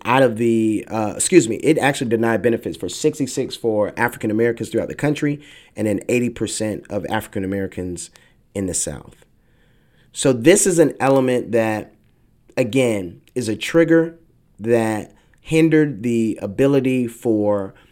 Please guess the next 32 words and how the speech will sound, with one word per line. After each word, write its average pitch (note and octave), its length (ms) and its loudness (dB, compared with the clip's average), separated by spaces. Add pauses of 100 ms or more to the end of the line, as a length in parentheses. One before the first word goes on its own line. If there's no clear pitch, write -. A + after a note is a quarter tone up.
(440)
individuals B2+ 880 4
to A2 340 0
participate C3 1080 0
in G#2+ 240 -4
the F#2 300 -2
free D#3 260 0
enterprise B2 480 0
system - 480 -8 (480)
due B2 180 0
to B2 200 0
events B2 320 0
that G#2+ 120 -6
they A2 140 2
had G#2+ 140 0
no G2 140 -4
control F#2 500 -6
over. - 240 -16 (380)
Now, G#2+ 160 -2
did B2 180 2
I C#3+ 160 4
talk D3 280 -2
about B2+ 340 0
Tulsa, C#3 300 0
Oklahoma A#2 580 0
and A2 100 -4
Black A2+ 200 -2
Wall A2 260 0
Street? A#2 300 -4
No, G#2+ 200 -4
I G#2 80 -4
did F2+ 180 -6
not. D2 260 -14